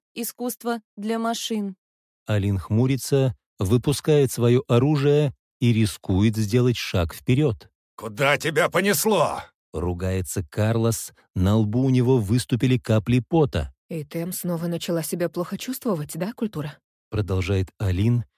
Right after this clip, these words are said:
Speaker 2: не обращая внимания на своего напарника.
Speaker 1: Да, но Культура вернулась и спасла меня. Я вернулась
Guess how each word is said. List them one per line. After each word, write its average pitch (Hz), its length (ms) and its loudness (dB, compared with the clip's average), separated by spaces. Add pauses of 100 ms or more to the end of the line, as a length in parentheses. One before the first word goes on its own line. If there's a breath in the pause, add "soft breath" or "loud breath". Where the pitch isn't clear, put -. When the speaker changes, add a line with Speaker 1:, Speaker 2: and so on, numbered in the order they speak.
(140)
Speaker 2:
не 98 180 2
обращая 113 560 2
внимания 117 540 4
на 123 100 2
своего 101 360 0
напарника. 113 800 0 (340)
Speaker 1:
Да, 190 480 -6 (600)
но 208 240 -2
Культура 247 460 -2
вернулась 214 840 -2 (380)
и 214 40 -6
спасла 233 600 -2
меня. 180 440 -2 (400)
Я 311 200 -2
вернулась 294 680 -2